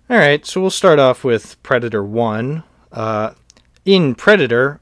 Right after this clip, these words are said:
Arnold Schwarzenegger wages an all-out war against an extraterrestrial that hunts humans for sport.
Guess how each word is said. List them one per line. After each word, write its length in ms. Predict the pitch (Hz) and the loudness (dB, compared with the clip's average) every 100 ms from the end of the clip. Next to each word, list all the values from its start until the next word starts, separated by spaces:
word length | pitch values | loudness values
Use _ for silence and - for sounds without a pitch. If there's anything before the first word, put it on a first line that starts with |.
| _ | _
Arnold 380 | 135 147 127 113 | 0 2 0 -2
Schwarzenegger 760 | - 165 170 135 120 113 135 | 0 0 0 -2 -4 -2 -2
wages 380 | 123 131 127 117 | 2 0 0 -4
an 100 | 120 | -6
all-out 500 | 131 151 175 165 165 | -2 2 4 4 2
war 360 | 143 165 151 120 | 2 4 4 2
against 340 | 113 123 - | 0 -2 -4
an 100 | 120 | -10
extraterrestrial 960 | - 165 - 160 - 160 180 - 143 110 | -6 -6 -2 -4 -2 0 0 0 -4 -2
that 160 | 113 110 | -2 -4
hunts 360 | - 165 - | -4 -4 -4
humans 400 | 160 196 180 139 | 0 2 2 -2
for 180 | 113 131 | -6 -6
sport. 640 | 117 - 185 240 143 - | -6 0 4 4 2 -8